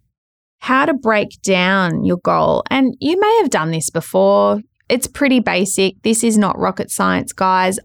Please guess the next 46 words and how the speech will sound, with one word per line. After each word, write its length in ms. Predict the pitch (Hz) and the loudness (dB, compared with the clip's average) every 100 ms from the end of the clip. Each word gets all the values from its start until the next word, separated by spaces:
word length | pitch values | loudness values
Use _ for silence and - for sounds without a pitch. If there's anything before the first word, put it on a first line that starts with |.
| _ | _
I 160 | 220 269 | 0 0
suck 380 | - - 202 | -2 -2 -2
at 100 | - | -4
maths. 640 | 180 175 185 285 - - - _ _ _ - | -2 0 0 -2 -6 -8 -10 _ _ _ -2
I 100 | 294 | 0
really, 360 | 262 226 214 | 2 4 4
really 240 | 185 170 160 | 2 2 2
do. 320 | 156 143 160 - | 2 0 -2 -4
I 120 | 262 | -4
sucked 360 | - - - | -2 -4 -4
at 80 | - | -4
maths. 320 | 175 151 - | -2 -2 -4
I 60 | - | -2
was 160 | 220 269 | 0 2
in 80 | |
a 40 | 269 | 0
pretty 340 | - 240 220 | 0 0 2
low 240 | 208 190 180 | 2 2 2
maths 280 | 170 180 - | 0 -4 -4
group 240 | 214 220 | -2 0
at 120 | - | -2
school, 340 | - - 214 311 | -4 0 2 2
but 220 | - - | -2 -2
for 80 | 196 | -2
some 300 | - 220 214 | 0 0 2
reason, 400 | 214 240 320 359 | 0 0 -2 -4
I 120 | 208 185 | -2 0
am 140 | 165 | -2
good 220 | - 190 | 0 0
with 180 | 196 190 | 0 -2
money. 380 | 180 170 - 185 | -4 -4 -8 -6
<laughs> 60 | - | 0
I 1400 | 269 - 349 349 302 311 - - - 415 359 - 226 240 | 0 2 0 0 -2 -4 -6 -8 -6 -6 -8 -6 -2 0
am 140 | 247 | 0
good 160 | 269 285 | 2 0
at 100 | - | 0
working 460 | 269 269 269 254 | 0 -2 -2 -2
out 240 | 254 247 220 | 0 -2 -2
money. 400 | 220 196 147 - - - - 277 - | -2 -2 -6 -12 -20 -20 -20 -18 -6
Uh, 400 | - 196 208 - | -2 2 2 0
so 500 | - - 240 240 254 - _ _ _ _ _ _ _ | -2 0 2 2 0 -6 _ _ _ _ _ _ _
just 560 | - 359 370 370 - - - | -4 0 0 -2 -8 -10 -16
for 520 | - 240 226 226 220 | -4 2 4 4 2
shits 520 | - - - 269 269 | -2 -4 0 -2 0
and 200 | 302 277 | 2 2
gigs, 440 | 208 196 240 294 | 4 2 0 -4